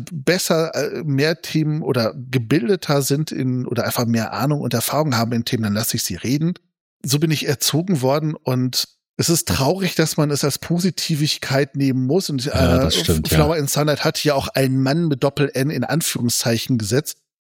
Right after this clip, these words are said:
Speaker 1: der für sein Ego in den Vordergrund spielen muss. Das ist, da, das ist nie mein Ansinn. Also ich kann eine Rampensau sein. Ich kann auf der Magic-Con in der Hauptsaal die ersten Spoiler und leak-, geleakten Bilder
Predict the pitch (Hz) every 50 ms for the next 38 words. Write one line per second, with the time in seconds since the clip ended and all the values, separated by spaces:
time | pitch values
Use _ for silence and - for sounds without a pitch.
0 | _ _ _ _ 113 - 135 - - 147 120 135 135 131 - - 147 147 156 147
1 | 143 139 135 - - 143 127 123 123 - - 147 151 143 131 113 - 120 117 -
2 | - - 123 120 135 135 - 135 123 - - - 147 147 139 - - - - -
3 | - _ _ _ - 147 139 123 143 143 - - 160 135 - - 151 156 165 151
4 | 143 147 - 127 135 117 123 123 120 123 156 160 - - - - - - 196 240
5 | 254 240 - 147 160 170 - - - 156 - - 131 123 117 110 98 104 107 117
6 | - - - - 156 170 196 208 214 247 - - - 147 143 147 - - - 139
7 | 131 127 127 127 131 - - 117 135 135 156 190 170 - - 156 147 - - -
8 | 143 135 135 143 - 135 123 123 113 104 127 131 - - - - 135 123 120 123
9 | 127 - _ _ _ _ _ _ _ _ _ - - 147 147 131 139 151 - -
10 | - 147 - - - - 135 131 147 147 143 139 143 - 156 131 120 - 123 127
11 | 160 - _ _ - - - 139 127 131 160 - - - 147 120 127 131 147 147
12 | 135 139 127 127 143 - _